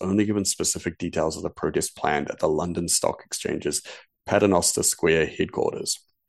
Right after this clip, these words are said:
During a series of video calls, our reporter was also told how to make the most of his time in a police cell once arrested for his part in the protest.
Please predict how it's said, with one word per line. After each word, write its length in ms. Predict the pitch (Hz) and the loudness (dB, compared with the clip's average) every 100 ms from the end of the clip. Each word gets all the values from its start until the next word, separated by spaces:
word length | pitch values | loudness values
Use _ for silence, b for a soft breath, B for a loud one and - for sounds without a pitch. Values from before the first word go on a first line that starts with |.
| _ b b _ _ - | _ b b _ _ 0
During 200 | 110 92 | 2 4
a 60 | |
series 380 | - 95 104 107 | 4 6 8 6
of 100 | 98 | 4
video 260 | 92 90 85 | 2 2 2
calls, 400 | - 82 80 - B B - | 2 2 2 0 B B 0
our 100 | 82 | 2
reporter 360 | 78 92 87 | 2 2 2
was 160 | 87 82 | 2 0
also 320 | - 82 95 | 0 2 2
told 280 | 90 82 82 | 2 2 4
how 140 | 80 | 2
to 80 | 85 | 0
make 220 | 82 80 | 0 -2
the 80 | 85 | -4
most 340 | 78 82 95 - | -2 0 0 0
of 60 | |
his 160 | 98 - | 0 0
time 260 | - 82 | 2 2
in 80 | 82 | 2
a 60 | 82 | -2
police 340 | - 76 - | -2 0 2
cell 360 | - 71 78 B B _ | 4 4 4 B B _
once 220 | - 101 | 2 2
arrested 520 | 87 80 76 - 82 - | 2 0 0 0 0 -2
for 200 | - - | -6 -2
his 220 | 80 - | -2 -2
part 420 | - - 73 - | 0 2 2 0
in 140 | 85 | -6
the 80 | - | -8
protest. 800 | - - - - - - - - | -6 -4 -4 -4 -8 -8 -8 -8